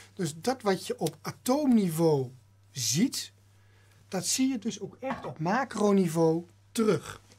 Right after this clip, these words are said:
Nou, als je dan hier kijkt, dan zie je hier, eh, natrium en daaromheen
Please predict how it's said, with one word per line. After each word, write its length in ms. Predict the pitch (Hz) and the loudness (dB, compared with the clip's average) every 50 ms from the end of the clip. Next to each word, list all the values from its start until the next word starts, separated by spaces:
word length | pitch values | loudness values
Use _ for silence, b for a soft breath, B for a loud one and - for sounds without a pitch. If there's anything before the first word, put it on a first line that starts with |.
| _ _ _ | _ _ _
Nou, 520 | - - - - - - - _ - 170 | -20 -20 -20 -20 -20 -20 -20 _ -10 -8
als 100 | 160 143 | -4 -2
je 80 | 190 180 | 0 2
dan 100 | 180 165 | 2 4
hier 200 | 170 190 175 175 | 4 2 0 0
kijkt, 360 | - 185 208 269 269 262 - | 0 0 0 0 0 -4 -4
dan 140 | 185 165 151 | -4 -4 -2
zie 160 | 135 175 175 | -2 -4 -4
je 60 | 160 | -2
hier, 320 | 151 180 180 160 135 123 - - - _ _ _ _ _ _ _ _ _ _ _ _ _ _ _ _ _ _ | -2 -2 -2 -2 -4 -4 -8 -16 -20 _ _ _ _ _ _ _ _ _ _ _ _ _ _ _ _ _ _
eh, 220 | - 147 139 131 | -8 -6 -4 -4
natrium 680 | 123 120 131 151 196 240 233 - 214 202 202 202 214 202 B B B B B | -4 -2 0 0 0 0 -2 -2 0 0 2 0 0 -2 B B B B B
en 120 | - 170 | -2 0
daaromheen 680 | 160 180 185 185 170 170 156 160 175 175 170 151 131 | 4 4 4 4 4 2 2 4 4 2 2 0 -2